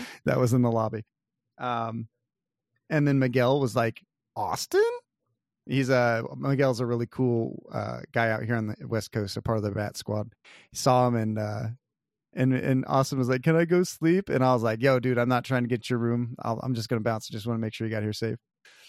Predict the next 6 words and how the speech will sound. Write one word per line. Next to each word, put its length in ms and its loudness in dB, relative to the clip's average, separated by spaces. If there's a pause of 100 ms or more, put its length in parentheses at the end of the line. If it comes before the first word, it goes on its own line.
(460)
So 460 6 (2500)
right 180 6
after 240 2
that, 240 0 (200)
I 160 4
decided, 560 -4